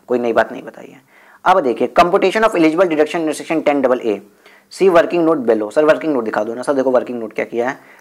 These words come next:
Working note दिया है, total sales, export सेल and net profit। Total cells कितनी की थी मेरी? छः करोड़ की, जिसमें से डीटीए वाली unit की दो करोड़ थी, तो Sage वाली unit की कितनी हो गई sir? चार करोड़। Okay,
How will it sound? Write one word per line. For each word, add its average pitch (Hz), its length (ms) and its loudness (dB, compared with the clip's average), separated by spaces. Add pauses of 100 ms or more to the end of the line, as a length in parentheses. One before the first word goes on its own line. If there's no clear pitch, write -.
Working 175 380 4
note 196 160 2
दिया 190 140 4
है, 190 80 2
total 180 280 2
sales, 185 160 0
export 175 300 0
सेल 180 140 2
and 160 100 0
net 156 120 -2
profit। 180 360 0 (520)
Total 208 300 4
cells 208 200 0
कितनी 202 240 2
की 190 60 -2
थी 196 100 0
मेरी? 190 200 2
छः 180 200 0
करोड़ 180 240 2
की, 190 280 -2
जिसमें 151 300 0
से 185 120 0
डीटीए 170 460 4
वाली 190 200 4
unit 185 260 0
की 208 120 0 (200)
दो 156 160 2
करोड़ 170 240 2
थी, 185 60 0
तो 196 220 -2 (280)
Sage 180 260 0
वाली 185 200 4
unit 185 240 0
की 185 100 -4
कितनी 190 220 0
हो 190 80 4
गई 185 100 2
sir? 196 140 -2
चार 117 280 0
करोड़। 113 260 -4 (300)
Okay, 131 260 0